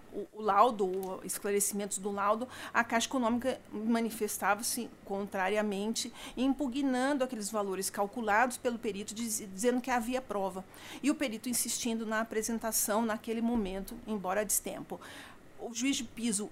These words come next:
é, deferiu por duas ou três vezes a concessão de prazos pra Caixa apresentar. Por fim, a Caixa Econômica apresentou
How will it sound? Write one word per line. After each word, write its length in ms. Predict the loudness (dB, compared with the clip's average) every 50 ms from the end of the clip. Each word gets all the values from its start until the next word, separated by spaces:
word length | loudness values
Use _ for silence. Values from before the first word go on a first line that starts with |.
| -10 -14 -14
é, 180 | -6 -4 -4 -2
deferiu 680 | 0 0 -2 0 0 -2 0 0 0 2 2 2 2
por 200 | 0 0 -2 -2
duas 340 | -2 0 2 2 4 4 2
ou 140 | 0 -2 -2
três 360 | -2 0 0 0 0 -2 -2
vezes 440 | 0 0 0 0 0 -2 -4 -6 -6 -6
a 80 | -8 -8
concessão 520 | -4 -2 0 0 2 2 2 2 2 2
de 120 | 2 0 -2
prazos 680 | -4 0 2 4 6 6 6 6 2 0 0 0 -2
pra 220 | -2 -2 -6 -8
Caixa 360 | -6 -6 -6 -4 -4 -4 -4 -6
apresentar. 640 | -6 -8 -8 -6 -6 -6 -6 -2 -2 -2 -2 -2 -4 -10 -12 -12 -12 -6 -2
Por 160 | 2 2 2
fim, 280 | 2 2 2 2 2 2
a 80 | 2
Caixa 200 | 2 0 0 0
Econômica 380 | 0 0 0 2 2 2 0 -2
apresentou 580 | -2 -2 0 0 2 0 4 6 6 6 6